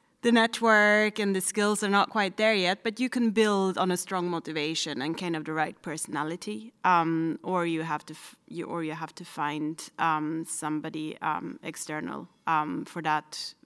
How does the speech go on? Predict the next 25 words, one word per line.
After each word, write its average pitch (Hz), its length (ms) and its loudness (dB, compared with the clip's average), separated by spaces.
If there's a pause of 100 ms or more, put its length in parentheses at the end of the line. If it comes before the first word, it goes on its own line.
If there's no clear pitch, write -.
(420)
um, 165 440 -4
we 175 120 -2
don't 165 240 -4
really 160 200 -8
have, - 540 -6 (180)
uh, 165 340 2
a - 60 -8
program 160 680 -6
yet, 160 500 -2
but 156 160 -6
it's, - 220 -12
like, - 360 -12 (840)
supposed 196 500 -4
to 160 80 -10
be 160 120 -4
sorted 156 600 -6
with 160 420 -6 (200)
building. 165 580 0 (960)
That's - 160 -4
why 294 160 8
the 285 60 4
ecosystem 214 680 2
is - 120 2
so 180 140 2
important, 175 840 0